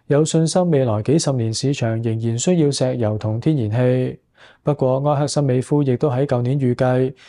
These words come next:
小客車對燃油引擎燃料嘅需求可能會喺二零二五年觸頂，到時電動車、混合動力車同燃料電池車喺新車銷售嘅佔比可能會達到五成以上。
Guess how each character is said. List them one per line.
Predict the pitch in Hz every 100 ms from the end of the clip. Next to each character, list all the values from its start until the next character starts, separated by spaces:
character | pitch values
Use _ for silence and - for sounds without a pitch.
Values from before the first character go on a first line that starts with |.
| - -
小 | - 165
客 | 156 147
車 | - 170
對 | 156 139
燃 | 120 110
油 | 110 110
引 | 113 127
擎 | 131 113
燃 | 110 113
料 | 139
嘅 | 156
需 | 143 170
求 | 160 110 110 - - - -
可 | 147 190
能 | 139
會 | 135 139
喺 | 170 156
二 | 131
零 | 110
二 | 117 120
五 | 131
年 | 110 107
觸 | 160 143
頂， | 117 123 151 160 - _ -
到 | 135
時 | 127 117 113 113
電 | 127 127
動 | 123
車、 | 123 160 156 151
混 | 131 127
合 | 131
動 | 131 127
力 | 127
車 | - 156 156
同 | 120 110
燃 | 113 113
料 | 117 160
電 | 135 127
池 | - 107
車 | - 156 156 - - - -
喺 | 185
新 | 165 180 180
車 | 185 175
銷 | 165 180
售 | 147 123
嘅 | 131
佔 | 123 131 131
比 | 113 139 156 - - _
可 | 147 180
能 | 117
會 | 127
達 | 127 120
到 | 117 127
五 | 131 113
成 | 127 107 104
以 | 120
上。 | 123 117 117 117 117